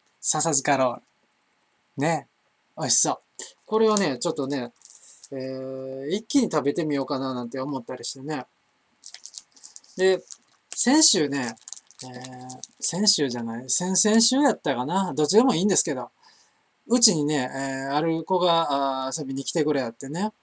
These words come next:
で、その子は、あー、前、ちょっと前まで、一年間ぐらい、あのー、通ってたところがあるんですけど、そこで向かい合って座ってた。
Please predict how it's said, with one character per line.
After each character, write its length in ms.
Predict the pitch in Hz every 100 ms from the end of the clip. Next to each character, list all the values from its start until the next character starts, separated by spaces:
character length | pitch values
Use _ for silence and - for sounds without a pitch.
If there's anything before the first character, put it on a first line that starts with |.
| _ _ _ - _ -
で、 140 | 180
そ 160 | 180 214
の 100 | 226
子 100 | 214
は、 260 | 165 143 - _ _
あ 440 | 131 131 131 131 - _ _ _ _ _ _ _ _ _ _ _ _ _ _ _ -
ー、 40 |
前、 400 | 220 240 233 220 _ _ -
ち 100 | 262
ょ 20 |
っ 20 | 254
と 120 | 165
前 240 | 190 165
ま 140 | 139 127
で、 240 | 127 147
一 180 | 180 233
年 140 | 233
間 160 | 220 208
ぐ 80 | 190
ら 100 | 135
い、 40 |
あ 160 | 127 127
の 640 | 123 120 120 123 123 - _ _ _ _ _ _ -
ー、 180 | 269 277
通 40 |
っ 20 | 277
て 100 | 247
た 140 | 135
と 100 | 170
こ 120 | 165
ろ 100 | 165
が 120 | 151
あ 60 | 127
る 100 | 151
ん 60 | 131
で 80 |
す 80 | 120
け 60 | 143
ど、 100 | 135
そ 140 | 202
こ 80 | 226
で 100 | 151
向 160 | 208 240
か 160 | 285
い 100 | 269
合 60 | 254
っ 40 |
て 80 | 147
座 180 | - 156
っ 80 | -
て 100 | 127
た。 140 | 117